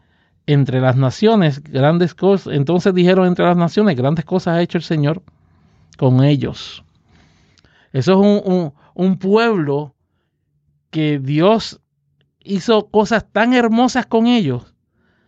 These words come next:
que su boca se llenó de risa.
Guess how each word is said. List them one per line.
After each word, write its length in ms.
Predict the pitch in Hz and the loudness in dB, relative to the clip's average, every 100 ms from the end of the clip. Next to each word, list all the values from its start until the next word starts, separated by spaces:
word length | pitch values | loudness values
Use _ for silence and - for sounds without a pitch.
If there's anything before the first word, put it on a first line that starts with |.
| _ _ _ _ _ _ _ _ _ | _ _ _ _ _ _ _ _ _
que 140 | 190 | -2
su 140 | 180 196 | 2 2
boca 260 | 175 208 214 | 2 0 -2
se 140 | 233 | -2
llenó 220 | 214 214 | 0 2
de 140 | 226 190 | 2 2
risa. 460 | 226 226 175 - | -2 -4 -6 -8